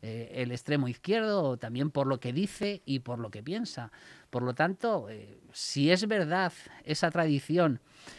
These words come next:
eh, de voto centralista que ha tenido siempre la Comunidad de Madrid, yo auguro que en las próximas encuestas, eh, comenzaremos a ver a crecer,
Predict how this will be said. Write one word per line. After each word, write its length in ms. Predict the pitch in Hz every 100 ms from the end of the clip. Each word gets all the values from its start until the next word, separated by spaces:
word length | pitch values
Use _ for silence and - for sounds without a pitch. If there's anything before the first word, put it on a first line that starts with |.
| - -
eh, 220 | 117 120
de 140 | 127
voto 260 | 147 185 190
centralista 920 | - 165 156 143 139 143 196 - 151
que 100 | 135
ha 60 | 147
tenido 260 | 151 156
siempre 400 | 143 - 180 147
la 140 | 143 135
Comunidad 300 | 127 139 165
de 40 |
Madrid, 360 | 156 135 143 185 - - - -
yo 260 | 127 156
auguro 640 | 175 170 143 170 180 214 226 -
que 160 | 135
en 60 | 131
las 120 | 120
próximas 400 | - 135 147 147
encuestas, 560 | 139 127 143 196 202 147
eh, 380 | 123 113 110 113
comenzaremos 720 | 156 151 139 131 127 151 151
a 60 | 131
ver 160 | 139
a 80 | 143
crecer, 460 | 135 120 139 160